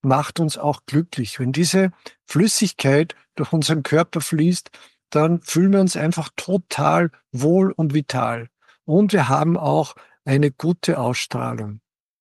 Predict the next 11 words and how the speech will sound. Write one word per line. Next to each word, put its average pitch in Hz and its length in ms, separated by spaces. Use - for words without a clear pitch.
Nun, 175 300
was 156 260
ist - 240
Ama? 196 540
Wörtlich 190 440
ist - 260
Ama 156 240
das 139 280
Ungekochte. 202 960
Und 160 560
dieses 190 480